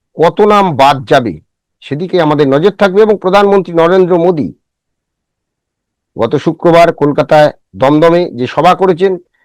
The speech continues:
সেই সভায় অনুপ্রবেশ ইস্যুতে যেভাবে তিনি বলেছেন যে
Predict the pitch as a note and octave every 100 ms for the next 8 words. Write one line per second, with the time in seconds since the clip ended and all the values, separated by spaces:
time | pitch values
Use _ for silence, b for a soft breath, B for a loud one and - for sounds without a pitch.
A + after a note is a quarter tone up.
0 | _ - D#3+ - C#3+ E3+ F#3 - E3+ G3+
1 | G#3+ A#3 A#3 - G#3+ B3 D3 F2+ - _
2 | _ _ F2 A#2+ F#3 D3 C#3+ D3 F2 -
3 | _ _ _ _ _ _ _ _ _ D#3+
4 | F3 E3 - - G2 D#3+ G#3 F#3 D#3+ D#3
5 | D3+